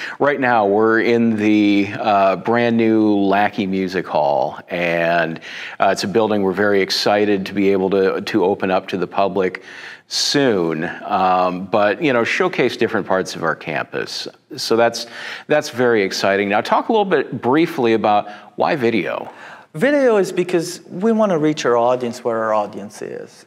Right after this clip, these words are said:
Speaker 2: And, and there is a great benefit to the written documents, but in many ways, they don't reach the audience when, when our population is constantly on the move, as well as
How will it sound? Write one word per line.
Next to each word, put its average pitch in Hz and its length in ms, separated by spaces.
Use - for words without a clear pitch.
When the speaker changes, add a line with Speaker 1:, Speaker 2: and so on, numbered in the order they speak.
Speaker 2:
And, 123 400
and 120 360
there 135 160
is 131 160
a 117 60
great 139 580
benefit 117 540
to 120 80
the 113 120
written 117 380
documents, 110 640
but 143 200
in 147 240
many 156 260
ways, 107 440
they 127 160
don't 131 380
reach 123 440
the 113 160
audience 120 760
when, 113 540
when 127 160
our 123 100
population 127 680
is 107 180
constantly 120 540
on 110 220
the 104 80
move, 107 440
as 117 240
well 123 320
as 110 320